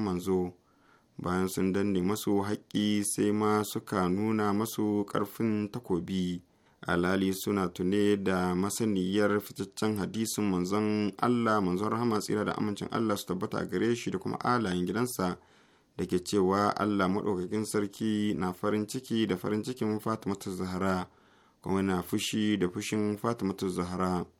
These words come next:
A haƙiƙanin gaskiya, ba za a iya fahimtar dalili da tushen abin da ya tilasta wa matan Madina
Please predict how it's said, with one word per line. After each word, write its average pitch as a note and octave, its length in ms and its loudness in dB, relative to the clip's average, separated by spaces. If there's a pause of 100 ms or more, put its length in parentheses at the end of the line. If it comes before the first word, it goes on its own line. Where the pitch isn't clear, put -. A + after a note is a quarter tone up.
(580)
A G#2 80 -4
haƙiƙanin D#3+ 480 4
gaskiya, D#3 420 4
ba A#2+ 140 4
za C#3 180 2
a - 80 -2
iya B2+ 340 4
fahimtar B2+ 680 0
dalili A#2 500 2
da F#2 100 2
tushen C3 560 0
abin B2 400 2
da G2 220 2
ya G2+ 120 4
tilasta A#2+ 540 2
wa B2 140 6
matan A2+ 380 2
Madina A#2 580 2